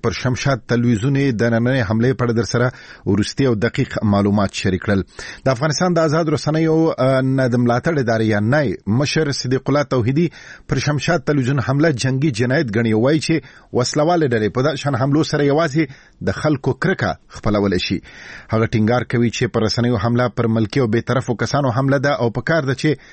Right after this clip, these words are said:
خبریالان او رسنۍ د ښکېلو غاړو له جګړو او هدف ګرځونې خوندي وي. زموږ همکار اجمل تورمان له ښاغلي توحیدي سره مرکه کړې او په سر کې د دې حملې په اړه د هغه نظر پوښتلی.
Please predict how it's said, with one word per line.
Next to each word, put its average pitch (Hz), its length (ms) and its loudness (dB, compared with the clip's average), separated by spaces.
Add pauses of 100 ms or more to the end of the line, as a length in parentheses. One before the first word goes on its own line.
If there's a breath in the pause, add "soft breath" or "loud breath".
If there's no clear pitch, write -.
(240 loud breath)
خبریالان 139 600 2
او 117 120 2
رسنۍ 139 360 0
د 123 120 0
ښکېلو 151 540 0
غاړو 151 300 0
له 113 40 2
جګړو 123 460 0
او 117 140 2
هدف 127 280 -2
ګرځونې 123 440 2 (360 loud breath)
خوندي 104 360 2
وي. 92 100 0 (440 loud breath)
زموږ 160 260 2
همکار 151 280 0
اجمل 151 360 0
تورمان 143 360 0
له 104 60 0
ښاغلي 117 360 0
توحیدي 113 320 0
سره 113 200 -2
مرکه 110 280 0
کړې 160 180 0
او 160 100 2
په 135 100 -4
سر 165 220 -2
کې 170 160 0 (420 loud breath)
د - 160 -2
دې 165 160 4
حملې 147 340 0
په 127 80 -4
اړه 95 120 -2 (280)
د - 20 0 (100)
هغه 107 160 0
نظر 107 280 0 (100)
پوښتلی. 92 340 -2